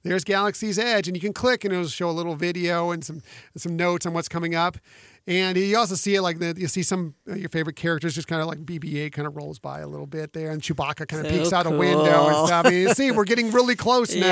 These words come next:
Speaker 2: <laughs> Yes.
Speaker 1: Uh, we're only a month away, a little over a month away until it all opens up.
Speaker 2: I
Speaker 1: So,
Speaker 2: know.
Speaker 1: uh, the app is starting to take effect.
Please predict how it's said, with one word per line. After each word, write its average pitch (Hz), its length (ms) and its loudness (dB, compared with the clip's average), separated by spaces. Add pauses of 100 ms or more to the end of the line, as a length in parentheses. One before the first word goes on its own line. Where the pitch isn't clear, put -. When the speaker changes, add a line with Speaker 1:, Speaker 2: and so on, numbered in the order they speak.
Speaker 2:
<laughs> 233 100 10
Yes. 202 600 2
Speaker 1:
Uh, 165 100 -2
we're 180 300 4
only 202 180 4
a 196 100 2
month 196 260 0
away, 190 340 4
a 175 60 -2
little 185 200 -2
over 190 240 0
a 180 40 0
month 185 280 -2
away 180 340 0
until 160 320 -6
it 165 80 -6
all 165 240 -2
opens 160 320 -8
up. 170 240 -2
Speaker 2:
I 170 60 -12
Speaker 1:
So, 143 220 -6
Speaker 2:
know. 226 520 -2
Speaker 1:
uh, 151 200 -2
the 170 140 -2
app 185 280 0
is - 80 -2
starting 180 280 -2
to 185 120 -6
take 175 320 -4
effect. 180 440 -4